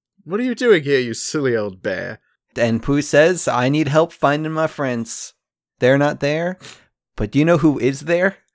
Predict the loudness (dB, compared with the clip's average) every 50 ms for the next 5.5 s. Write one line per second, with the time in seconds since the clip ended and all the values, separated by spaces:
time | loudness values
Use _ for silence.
0 | _ _ _ _ _ _ _ _ _ 2 4 4 6 6 6 4 4 2 4 6
1 | 6 6 6 4 0 -4 -4 -2 -2 -2 -2 0 -2 -4 -6 -6 -4 0 2 2
2 | 2 2 2 -2 -4 -4 -4 -6 -8 -4 0 2 2 2 2 0 -2 0 0 0
3 | -2 -4 -6 -8 -4 -2 -2 -2 -2 -4 -6 -8 -8 -10 -2 2 2 2 4 2
4 | 2 0 0 -2 -4 -6 -6 -8 -12 -10 -6 -4 -4 -4 -4 -4 -6 -6 -4 0
5 | 2 2 2 2 0 -2 -4 -6 -6 -8